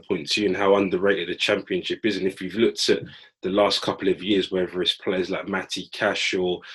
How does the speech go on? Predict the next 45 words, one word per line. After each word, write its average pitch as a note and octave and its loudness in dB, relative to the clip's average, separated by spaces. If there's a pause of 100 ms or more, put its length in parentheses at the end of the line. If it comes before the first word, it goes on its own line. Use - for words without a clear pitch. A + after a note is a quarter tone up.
(160)
or F2+ -6
Eze F#2 2
coming F#2+ -2
over F#2 -2
to - -8
the F2 -4
Premier F#2 -4
League F#2+ 0
and F#2 0
making F#2 -4
that F#2 -4
step - -2
up, A2+ 0
these, G#2+ 0 (380)
these G#2 2
are F#2+ -2
some F2+ -2
top, - 0
top - -2
players G2+ 0
who F#2 2
have - -4
done G#2+ 2
that. F2+ -2
And F#2+ -4
it'll, F2+ -6
it'll F#2+ -8
be G#2 -8
great G#2+ 2
to G2+ -4
see G#2 0
what, F#2 0 (300)
what G2 -2
Michael G2+ 2
Lee F#2+ 2
saying, F#2 0
the F2+ -4
likes F#2 -2
of F#2 -2
Adam G2 -2
Armstrong, G#2 0
if F2 -14
he F#2+ -8
goes G#2+ 4
to, F2 -2